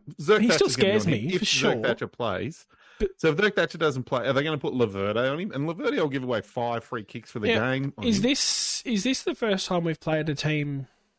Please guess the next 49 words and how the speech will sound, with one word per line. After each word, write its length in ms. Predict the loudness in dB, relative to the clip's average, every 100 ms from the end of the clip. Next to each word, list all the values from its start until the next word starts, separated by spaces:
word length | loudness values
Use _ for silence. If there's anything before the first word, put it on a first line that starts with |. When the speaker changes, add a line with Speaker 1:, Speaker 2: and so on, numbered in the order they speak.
| _ _ _ _ _ _ _
Speaker 1:
Above 260 | -2 -2 0
us? 240 | -4 -6 -8
Speaker 2:
No, 160 | 0 2
no, 60 | 2
no. 220 | 0 -2
So 160 | -4
if, 240 | -8 -8 -6
that 120 | -4
we've 120 | -4
played 240 | -2 0 2
already 280 | 2 2
this 160 | 0 -4
season? 380 | -4 -4 -6 -8 _ _ _ _ _ _ _ -20 -20 _ -2
Speaker 1:
Uh, 540 | 0 2 0 0 -2 -2
yes, 260 | -2 -2 -14 _ _ -6
I 80 | -6 -8 _
would 300 | -8 -8 -10
guess. 400 | -8 -8 -8 -8
That's 40 | -2
a 40 |
Speaker 2:
So 80 | 2 2
Speaker 1:
good 80 | 2
Speaker 2:
we 80 | 0
should 160 | -2 -2
Speaker 1:
question. 20 |
Speaker 2:
probably 260 | -2 -2
do 160 | -2 0
a 40 |
last 280 | 0 -2 -4
time 220 | -8 -10
out. 220 | -10 -12 -16
So 120 | -8
last 320 | -2 -2 -2 -2
time 200 | -4 -4
out, 200 | -6 -10 _ _
Speaker 1:
Hmm, 180 | 0 0 0
let's 140 | -4 0
go. 180 | -2 -2 _ _ _ _ _ _ -10
Speaker 2:
Essendon 380 | -8 -4 -4
thirteen 320 | -2 0 0 -2
nine 200 | -4 -4
eighty-seven 540 | -4 -6 -6 -8 -8
defeated 360 | -12 -12 -12 -10
by 200 | -12 -12
Port 220 | -10 -8
Adelaide 280 | -6 -8 -4
Power 300 | 0 0 -2
twelve 380 | -2 -2 -2 -4
twenty 460 | -10 -10 -12 -16